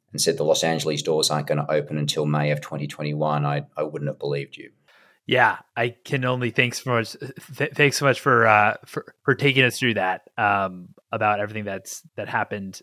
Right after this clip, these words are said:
Speaker 2: um, March twenty twenty. I can't imagine, um, op-, owning, operating, um, a few sto-, stores, getting really,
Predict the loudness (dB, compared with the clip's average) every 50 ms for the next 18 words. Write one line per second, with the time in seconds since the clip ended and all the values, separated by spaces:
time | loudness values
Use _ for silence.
0 | _ -14 -12 -10 -10 -10 -12 -14 -18 -20 _ _ _ -12 -8 -6 -6 -6 -6 -6
1 | -8 -8 -8 -8 -8 -8 -8 -8 -8 -10 -8 -8 -8 -8 -10 -10 -14 -18 -20 -20
2 | -20 -20 -20 _ _ _ _ -6 -6 -6 -4 0 2 2 2 2 0 -8 -10 -2
3 | 0 2 4 4 4 4 6 4 4 6 4 4 4 4 2 0 -4 -6 -12 _
4 | _ -2 0 2 2 0 -2 -4 -4 -4 -4 -2 2 4 4 4 4 2 -2 -6
5 | -4 -2 0 0 0 0 0 -2 -2 -2 0 0 0 0 0 -2 -4